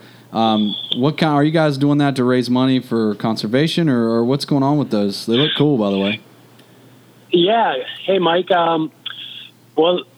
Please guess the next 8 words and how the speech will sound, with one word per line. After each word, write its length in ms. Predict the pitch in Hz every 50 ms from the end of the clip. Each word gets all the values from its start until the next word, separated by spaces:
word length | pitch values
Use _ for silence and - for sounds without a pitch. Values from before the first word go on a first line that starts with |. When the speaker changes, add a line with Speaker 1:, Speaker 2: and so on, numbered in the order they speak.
| - _ -
Speaker 2:
yeah, 220 | 180 190 190 165
that's 280 | 151 165 180 190 - -
what 200 | 226 208 - -
those 200 | 196 196 185 -
programs 640 | - - 190 185 190 170 175 185 180 175 170 165 127
are. 480 | 165 160 175 180 170 160 151 143 143 - - -
And, 440 | 156 156 151 147 147 143 139 143 131 - - - - -
um, 560 | 147 147 143 143 139 143 143 139 139 131 127